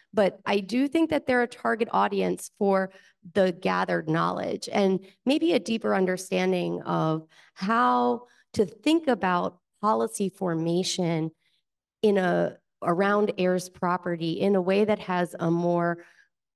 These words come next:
complex and comprehensive understanding of the, the, the individual or the family or the community that would be receiving that program, right?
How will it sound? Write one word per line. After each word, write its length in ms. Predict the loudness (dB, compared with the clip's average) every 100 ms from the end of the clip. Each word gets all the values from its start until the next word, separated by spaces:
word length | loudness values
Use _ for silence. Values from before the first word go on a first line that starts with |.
| -20 _ -16
complex 920 | -4 0 0 -2 -2 0 -2 -6 -20 -20 _ _ _
and 520 | -4 0 0 0 -2 -8 _ _ _ _ _ -8
comprehensive 880 | -2 -2 0 -4 0 -2 0 0 0 0
understanding 960 | 0 0 -2 -2 0 2 2 0 0 -4 -20 _ 0
of 440 | 2 2 0 -2
the, 960 | -6 -2 2 2 2 2 0 -2 -6 -4
the, 320 | 0 2 0 0
the 180 | 0 2
individual 640 | 2 2 0 2 2 2
or 120 | 2
the 100 | 0
family 540 | 0 0 2 0 0 0
or 140 | 0
the 80 | -2
community 720 | -2 -2 0 0 0 -2 -4 -20 _
that 160 | 0 2
would 180 | 0 2
be 140 | 0
receiving 680 | 0 -4 -2 0 0 -2 -6 -16 -6
that 260 | -2 0 -2 -6 -4
program, 640 | -4 -4 -6 -8 -10 -14 -6
right? 340 | 0 0 0